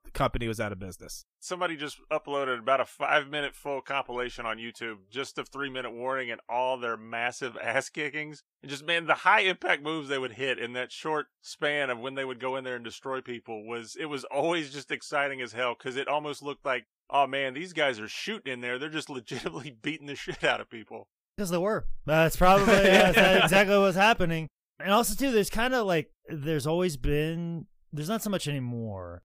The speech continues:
Speaker 3: There's always kinda been that tag team that you kinda need to be heaters, like the, the Acolytes, like the
Speaker 2: Yeah.
Speaker 3: A P A, like the, the, there's that, but they were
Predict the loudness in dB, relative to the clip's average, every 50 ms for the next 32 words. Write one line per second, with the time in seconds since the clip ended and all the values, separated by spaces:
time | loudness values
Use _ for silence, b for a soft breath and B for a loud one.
0 | _ _ -10 -8 -6 -6 -4 -2 -2 -2 -2 -2 -4 -4 -4 -4 -4 -2 -2 -2
1 | -2 -2 -4 -4 -4 -6 -6 -6 -6 -4 -2 0 0 0 0 -2 -4 -6 -6 -4
2 | -4 -4 -4 -6 -6 -8 -10 -12 _ -12 -10 -10 -10 -8 -6 -6 -4 -4 -4 -4
3 | -6 -6 -8 -10 -10 -8 -8 -8 -8 -8 -8 -8 -6 -6 -6 -6 -8 -6 -6 -6
4 | -6 -8 -10 -8 -4 0 2 2 2 2 0 -2 0 0 0 0 0 -2 -6 -6
5 | -6 -4 -4 -2 -2 -2 -2 -4 -6 -10 -14 -12 -12 B B B B B B B
6 | 0 2 4 4 4 6 6 6 8 8 6 6 6 6 4 4 2 2 2 0
7 | 0 -2 -6 -4 -4 -4 -4 -2 -2 -2 -2 -2 0 2 4 4 4 2 2 2
8 | 2 0 0 -2